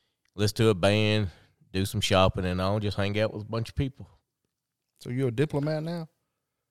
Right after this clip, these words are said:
Speaker 1: Yes, I've been knighted.
Speaker 2: Do you have diplomatic immunity?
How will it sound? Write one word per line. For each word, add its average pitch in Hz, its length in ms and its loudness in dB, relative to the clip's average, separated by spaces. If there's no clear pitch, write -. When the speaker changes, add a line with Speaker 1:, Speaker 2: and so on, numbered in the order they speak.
Speaker 1:
Yes, - 560 -10
I've 135 140 -12
been 113 160 -4
knighted. 110 420 -6
Speaker 2:
Do 110 60 -10
you 101 140 -8
have 104 280 -8
diplomatic 107 720 -8
immunity? 113 500 -6